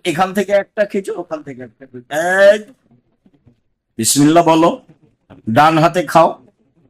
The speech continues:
পাশ থেকে খাও।" আগের ছেলেকে শিখিয়ে দিচ্ছেন নিয়ম।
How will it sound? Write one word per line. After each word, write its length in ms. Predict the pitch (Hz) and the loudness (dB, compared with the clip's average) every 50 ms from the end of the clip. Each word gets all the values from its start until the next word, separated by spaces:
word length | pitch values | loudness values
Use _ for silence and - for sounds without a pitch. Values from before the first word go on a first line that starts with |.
| _ _ _ | _ _ _
পাশ 340 | _ 147 156 151 - - - | _ 4 4 4 2 0 0
থেকে 240 | - 156 139 151 131 | -2 -2 -2 -2 -4
খাও।" 300 | - - 98 87 - - _ _ _ _ _ _ _ _ _ _ _ _ _ _ _ _ _ _ _ _ _ _ _ _ _ _ _ - _ _ _ | -2 -6 -6 -6 -6 -12 _ _ _ _ _ _ _ _ _ _ _ _ _ _ _ _ _ _ _ _ _ _ _ _ _ _ _ -20 _ _ _
আগের 420 | - 147 170 170 170 190 208 165 - | 0 0 0 2 0 0 -2 -2 -2
ছেলেকে 400 | - - 185 170 170 160 180 180 | -2 -2 0 0 0 -2 -2 -2
শিখিয়ে 400 | 170 - - 170 - - 165 160 | 0 0 -2 -2 -2 -2 -2 0
দিচ্ছেন 340 | 147 151 143 - - 151 143 | 0 0 -2 0 2 4 4
নিয়ম। 380 | 143 139 135 127 113 98 95 | 6 6 4 2 0 -6 -10